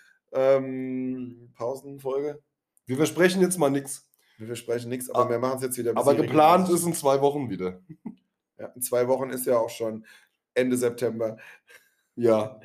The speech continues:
Speaker 2: genau.
Speaker 1: Nee, wir geben jetzt Gas, wir wollen wieder ein bisschen öfters da sein. Wir wollen die wip-Folgen im Biergarten machen. Ich weiß zwar nicht, wann wir das alles machen sollen,
Speaker 2: Ja, ich
Speaker 1: aber
Speaker 2: weiß
Speaker 1: wir
Speaker 2: nicht.
Speaker 1: geben alles für euch,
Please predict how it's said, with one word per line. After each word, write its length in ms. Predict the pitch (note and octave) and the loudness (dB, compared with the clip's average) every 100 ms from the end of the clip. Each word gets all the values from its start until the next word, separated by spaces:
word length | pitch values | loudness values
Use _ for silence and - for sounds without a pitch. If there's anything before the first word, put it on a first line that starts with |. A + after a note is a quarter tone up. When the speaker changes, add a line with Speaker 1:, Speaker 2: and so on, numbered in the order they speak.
| C#3 | -8
Speaker 2:
genau. 200 | C#3+ A#2 | -4 -2
Speaker 1:
Nee, 180 | A2 B2+ | 2 2
wir 100 | B2+ | 2
geben 160 | B2 B2+ | 2 0
jetzt 140 | B2+ | -2
Gas, 300 | - A2+ B2+ | -2 -2 -2
wir 100 | B2 | -2
wollen 140 | A#2+ B2 | -2 -2
wieder 140 | B2 | -2
ein 40 | A2+ | -4
bisschen 200 | A#2 A#2 | -4 -4
öfters 280 | - A#2 A2+ | -4 -6 -2
da 160 | A2+ | -4
sein. 260 | A2+ G#2+ A2 - _ | -4 -6 -10 -20 _
Wir 100 | A2 | -2
wollen 160 | B2 B2+ | 0 0
die 100 | B2 | 0
wip-Folgen 420 | B2+ - B2+ B2 | -2 2 2 2
im 40 | B2 | 2
Biergarten 360 | B2+ B2 A#2+ | 2 4 2
machen. 160 | A#2 B2 | 0 -8
Ich 140 | - - | -8 -4
weiß 220 | B2+ B2+ | -2 0
zwar 100 | A#2+ | -2
nicht, 180 | A#2+ A#2+ | -2 -4
wann 100 | A#2+ | -2
wir 80 | A#2 | -4
das 140 | A2 | -6
alles 240 | G2+ G#2+ A2 | -10 -12 -8
machen 260 | A2+ A#2+ | -8 -6
sollen, 300 | G#2 G#2+ G#2 | -6 -6 -8
Speaker 2:
Ja, 160 | E2 E2+ | -8 -8
ich 120 | F2+ E2+ | -8 -6
Speaker 1:
aber 80 | |
Speaker 2:
weiß 80 | A2 | -2
Speaker 1:
wir 80 | B2 | 0
Speaker 2:
nicht. 80 | B2+ | 2
Speaker 1:
geben 160 | C#3 | 0
alles 440 | A2+ B2+ C3+ - - _ _ | 2 0 0 -4 -10 _ _
für 320 | - - B2+ | -16 0 2
euch, 480 | B2 B2+ C3+ - - | 4 2 -2 -8 -18